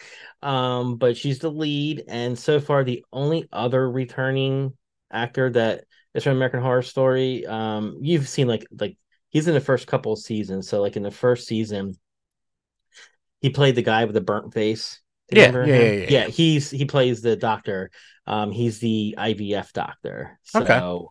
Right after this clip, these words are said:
Speaker 1: but I think he's up to no good. I don't know. Um, so far, so good. I mean, you know, I have been watching American Horror Story since day one, and, you know, a lot of people have already checked out, but, you know, I'll watch it to the end. Um,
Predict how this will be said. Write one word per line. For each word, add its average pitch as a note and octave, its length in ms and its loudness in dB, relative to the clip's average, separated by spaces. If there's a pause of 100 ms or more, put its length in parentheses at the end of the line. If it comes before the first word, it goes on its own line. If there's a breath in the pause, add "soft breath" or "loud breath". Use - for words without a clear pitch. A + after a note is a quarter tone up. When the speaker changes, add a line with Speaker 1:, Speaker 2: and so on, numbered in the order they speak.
(100)
Speaker 1:
but G#2+ 140 -2
I A#2 80 -6
think B2 200 -4
he's G#2+ 180 -4
up G#2 120 -4
to - 100 -10
no F#2 160 -2
good. F2 240 -4
I G#2 160 -2
don't F#2 140 -2
know. D#2 240 -4 (420 loud breath)
Um, G#2+ 580 2
so C#4+ 200 4
far, A#3+ 180 4
so G3 200 2
good. D3 340 4 (240)
I A2 80 -8
mean, A#2+ 340 -4 (200)
you A2+ 120 -4
know, A2 160 0
I B2+ 380 4 (260 loud breath)
have B2+ 120 4
been B2+ 100 4
watching B2 240 0
American A#2+ 260 0
Horror B2 260 0
Story A#2+ 460 0
since G2+ 320 -12
day G2+ 300 -4
one, G2+ 560 -4
and, F#2 480 -8 (500 soft breath)
you B2+ 100 -2
know, A2+ 140 0
a A2 40 -2
lot A2 120 0
of G#2+ 60 -4
people A2 260 0
have G2 140 -2
already G2 360 0
checked - 420 -6
out, F2+ 380 -6
but, E2+ 460 -8 (300)
you A2 160 -6
know, G2+ 100 -6
I'll G2 140 -6
watch F2+ 260 -6
it F2 100 -14
to F#2 140 -8
the E2+ 180 -10
end. E2+ 380 -10 (540 soft breath)
Um, B2+ 720 2